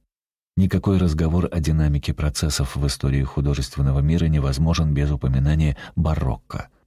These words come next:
Авангардист Луча Фонтана в своем белом манифесте тысяча девятьсот сорок шестого года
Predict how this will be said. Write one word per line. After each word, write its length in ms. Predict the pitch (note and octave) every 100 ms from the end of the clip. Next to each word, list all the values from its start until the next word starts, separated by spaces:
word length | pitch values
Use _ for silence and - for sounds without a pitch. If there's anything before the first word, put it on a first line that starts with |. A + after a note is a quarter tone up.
| _ -
Авангардист 840 | F2 G2 G#2 G#2 G#2 B2 B2 -
Луча 440 | F2 F#2+ G#2+ - F2+
Фонтана 580 | F#2 F2 A#2 A#2+ G#2+
в 80 | D2+
своем 380 | - D#2 D#2 D2+
белом 300 | D#2 D2+ C#2+
манифесте 680 | C#2+ C#2+ C#2 D2 D2 - C2
тысяча 400 | - C#2 - C2
девятьсот 480 | C2 C2 - C#2 -
сорок 320 | C#2 B1+ B1
шестого 380 | - - C2 D2+
года 280 | G2+ F#2+